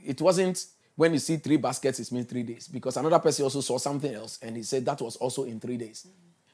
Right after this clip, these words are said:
Speaker 1: And, but then the outcomes were different. One was taken and killed. The other will be released, and he went back into the palace. So we just need the same Holy Spirit for interpretation. There are certain, uh, things that seems to be a general rule.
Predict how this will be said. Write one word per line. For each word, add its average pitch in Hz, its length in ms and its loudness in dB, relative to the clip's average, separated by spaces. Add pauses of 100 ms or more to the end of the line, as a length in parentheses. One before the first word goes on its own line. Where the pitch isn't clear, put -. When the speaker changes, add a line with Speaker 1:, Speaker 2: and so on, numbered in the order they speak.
(100)
Speaker 1:
And, 120 120 -6
but 117 180 -8
then 143 180 2
the - 160 0
outcomes 170 420 2
were 131 100 0
different. 127 460 -10 (160)
One 151 400 -2
was 127 160 -6
taken 143 300 -2
and 117 180 -8
killed. 113 300 -4 (220)
The 117 180 -6
other 135 280 2 (180)
will 120 100 -6
be 113 120 -4
released, 113 420 -6 (260)
and 104 140 -14
he 107 60 -10
went 113 240 -12
back 104 200 -16
into 98 200 -16
the 92 100 -16
palace. - 380 -18 (240)
So 127 360 0 (340)
we 147 160 4
just 196 260 2
need 160 180 0
the 127 100 -4
same 160 360 2
Holy 135 260 -2
Spirit - 420 -12 (460)
for - 260 -8
interpretation. 110 600 -12
There 139 100 0
are 135 60 2
certain, 190 500 0 (440)
uh, 117 400 -8 (220)
things 127 340 0
that 131 160 -6
seems 147 380 -2
to 127 100 -2
be 113 340 -4 (160)
a 117 80 -2
general 139 400 2
rule. 117 300 -6